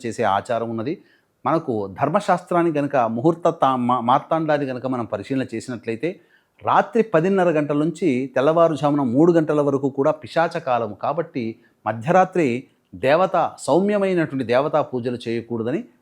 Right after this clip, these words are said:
శాస్త్రం చెప్పబడింది. మరి దీపావళి నాడు చేసుకోవచ్చు కదా, గుజరాతీ వాళ్ళు ఇలాగే చేసుకుంటారు కదా అనంటే, గుజరాతీ వాళ్ళు చేసుకునేటువంటి సమయం సంధ్యా సమయము.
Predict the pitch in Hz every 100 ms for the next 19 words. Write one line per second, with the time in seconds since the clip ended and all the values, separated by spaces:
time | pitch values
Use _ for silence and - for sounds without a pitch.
0 | _ - 107 - 113 107 - 104 104 95
1 | 117 139 113 165 170 170 170 156 143 131
2 | 139 139 151 - 127 131 139 - _ _
3 | _ - _ - 131 175 180 180 170 156
4 | 127 143 151 147 120 - 131 127 113 110
5 | 113 110 107 190 - _ _ 101 117 180
6 | 196 190 175 165 - 143 - 135 120 113
7 | - 113 147 226 - _ - 123 123 113
8 | 120 117 113 107 107 113 135 -